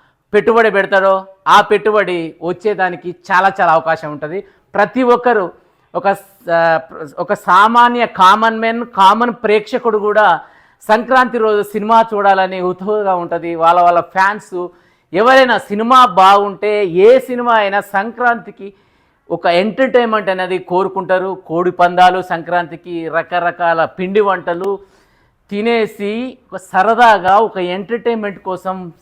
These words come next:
సినిమాకు పోవడానికి ప్రతి ఒక్క ప్రేక్షకుడు లైన్ కడతారు. అలాంటిది సంక్రాంతి సినిమాలకు థియేటర్స్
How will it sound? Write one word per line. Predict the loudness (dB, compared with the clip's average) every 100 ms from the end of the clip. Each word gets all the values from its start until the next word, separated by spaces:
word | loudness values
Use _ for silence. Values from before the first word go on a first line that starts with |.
| _
సినిమాకు | -10 -2 0 0
పోవడానికి | -2 -6 -2 -2 -4 -10 -4 0 0 -2 -6 -8
ప్రతి | -4 -4 -4
ఒక్క | -4 -6
ప్రేక్షకుడు | -4 -6 -6 -8 -6 -4 -4 -6 -12 _ _ -6
లైన్ | 0 0 0 0
కడతారు. | 0 0 -2 -4 -8 _ _ _ 0
అలాంటిది | 4 4 4 -2 -6 -8 -12 _ _ _ -6
సంక్రాంతి | -6 -6 -4 -4 -6 -14
సినిమాలకు | -12 -10 -4 -2 -2 -4 -10 -12 -14 _ _ _ _ -14
థియేటర్స్ | -4 2 2 2 -2 -2 -6 -6 -8